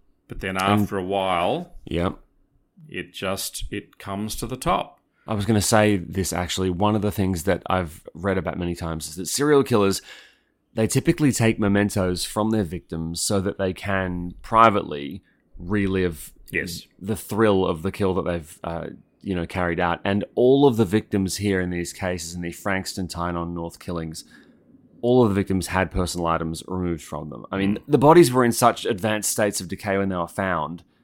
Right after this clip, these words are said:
Speaker 2: um, due partly to being left in the Australian bush where the elements are pretty intense anyway. But yeah, e-, apparently it's possible that trophies were taken from all the victims. But I actually realised that,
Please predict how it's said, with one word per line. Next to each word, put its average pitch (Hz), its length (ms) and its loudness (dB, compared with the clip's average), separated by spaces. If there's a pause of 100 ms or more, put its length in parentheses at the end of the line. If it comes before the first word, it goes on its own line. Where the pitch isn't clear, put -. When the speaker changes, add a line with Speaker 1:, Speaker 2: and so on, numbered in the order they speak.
(140)
Speaker 2:
um, 85 260 -6 (220)
due 107 240 0
partly 95 600 -2
to 87 160 -10
being 90 200 -4
left 85 280 -6
in 90 80 -8
the 85 80 -6
Australian 85 420 -6
bush 85 320 -6
where 85 160 -6
the 85 140 -6
elements 85 340 -8
are - 40 -20
pretty 85 260 -10
intense 80 400 -14
anyway. 80 480 -8 (300)
But 101 120 -6
yeah, 131 220 6 (200)
e-, - 380 -4 (280)
apparently 113 760 0
it's 113 140 -6
possible 104 400 -2
that 104 100 -4
trophies 101 440 0
were 95 80 -8
taken 92 260 -6
from 98 180 -8
all 87 80 -4
the 90 80 -6
victims. 85 440 -6
But - 320 -4
I 82 140 -2
actually 139 400 0
realised 95 640 2
that, 92 280 0